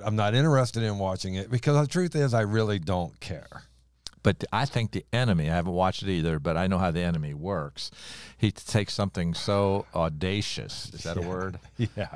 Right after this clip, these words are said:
Speaker 1: Yes.
Speaker 2: Yeah, okay.
Speaker 1: Yeah.
Speaker 2: I thought it was.
Speaker 1: It is.
Speaker 2: <laughs> You never
Speaker 1: Yeah,
Speaker 2: know.
Speaker 1: yeah.
Speaker 2: It's not, that might not even be in the dictionary. But something so horrific, and then
Speaker 1: Yeah.
Speaker 2: he kinda take it to twist it to kinda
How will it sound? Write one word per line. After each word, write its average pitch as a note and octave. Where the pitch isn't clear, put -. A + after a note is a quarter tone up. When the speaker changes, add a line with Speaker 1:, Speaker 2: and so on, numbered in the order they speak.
Speaker 1:
Yes. G#2
Speaker 2:
Yeah, E2+
okay. D#2+
Speaker 1:
Yeah. F2
Speaker 2:
I C#2+
thought F2
it A1
was. D2
Speaker 1:
It A2+
is. G#2
Speaker 2:
<laughs> -
You F#2
never A#2+
Speaker 1:
Yeah, E3+
Speaker 2:
know. C3+
Speaker 1:
yeah. G#2+
Speaker 2:
It's G#2+
not, G#2
that B2
might F2+
not F2+
even E2
be G#2+
in G2
the D#2+
dictionary. D2
But G2
something G#2+
so C3+
horrific, F2+
and F2+
then G2
Speaker 1:
Yeah. G2
Speaker 2:
he F#2
kinda A2+
take B2
it A#2
to F#2
twist -
it F2+
to -
kinda A#2